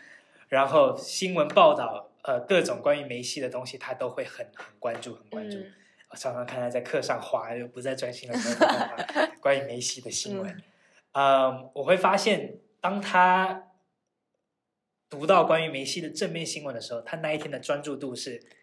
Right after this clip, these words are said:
Speaker 2: 哦，
Speaker 1: 直线上升的，
Speaker 2: 会，啊。
Speaker 1: 特别是针对于我们课上学习的内容。
Speaker 2: 啊。
Speaker 1: 对。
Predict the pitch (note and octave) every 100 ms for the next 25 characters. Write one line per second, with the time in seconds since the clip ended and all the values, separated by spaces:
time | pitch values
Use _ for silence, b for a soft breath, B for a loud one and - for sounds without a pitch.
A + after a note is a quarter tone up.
0 | b - - G#3+ A3+ A#3+ G3 D#3 G3+ -
1 | A2+ G#2+ - A3 A3+ - - - E3+ C#3
2 | C#3 D#3 - D3 C#3+ D3 C3 A#2 - D#3+
3 | C3+ C3+ - A2+ - A2 A#2 A2 - -
4 | G#3 G#3 A3 A3+ A#3 A3+ A3